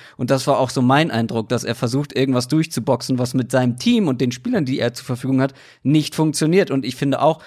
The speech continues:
dass die Qualität jetzt in den meisten Bereichen nicht so wahnsinnig viel besser geworden ist. Und dann noch diese Sachen mit den Running Backs, Fabian hat's kurz erwähnt, das verstehe ich überhaupt nicht. Ich meine,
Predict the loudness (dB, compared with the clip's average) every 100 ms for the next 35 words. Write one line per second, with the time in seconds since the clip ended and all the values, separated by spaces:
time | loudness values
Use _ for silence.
0 | -16 -6 -4 -4 -2 0 0 0 2 2
1 | -2 _ _ _ _ _ _ -2 0 0
2 | 0 2 4 4 4 2 0 -2 -2 2
3 | 4 2 2 -2 -2 -8 _ _ -2 0
4 | 0 -2 -2 -2 -2 -2 0 -2 -2 -4
5 | -2 -2 0 -2 0 0 0 -2 -2 -2
6 | 0 0 0 -2 -2 0 0 -2 0 2
7 | 2 2 0 2 0 0 -2 0 0 -2
8 | 0 -2 0 0 2 0 -2 -10 -20 _
9 | _ -10 -6 -6 -4 -6 -4 -4 -4 0
10 | 2 4 4 2 -2 -4 -4 -4 0 2
11 | 2 0